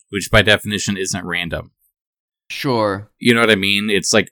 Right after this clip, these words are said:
Speaker 1: "It, oh, you, but you didn't expect me to say taco," and it's like, "Actually, I did." Like, <laughs> I, yes, I also grew up watching Invader Zim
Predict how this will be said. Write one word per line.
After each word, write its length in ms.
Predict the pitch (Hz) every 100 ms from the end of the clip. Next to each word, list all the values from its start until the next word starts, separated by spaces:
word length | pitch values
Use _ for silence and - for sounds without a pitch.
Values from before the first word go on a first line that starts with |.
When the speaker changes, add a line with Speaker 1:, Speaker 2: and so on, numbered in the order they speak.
| _
Speaker 1:
"It, 220 | - 127 -
oh, 80 |
you, 180 | 139 110 -
but 180 | 127
you 100 | 127
didn't 220 | 123 135 131
expect 380 | - 139 123
me 80 | 135
to 60 | 123
say 200 | - 123
taco," 580 | - 131 147 - 101 98
and 100 | 101
it's 100 | 110
like, 100 | 104
"Actually, 380 | 92 98 - 107
I 40 | 95
did." 340 | 90 82 78 _ -
Like, 280 | 98 87 _ _ - - - - 127 -
<laughs> 0 | 160 143 147 - - 160 _ _
I, 160 | - 117 - - -
yes, 260 | 110 -
I 160 | 87 104
also 300 | 107 123 123
grew 220 | 104 98
up 80 | 92
watching 300 | 92 - -
Invader 360 | 90 87 82 80
Zim 340 | 78 73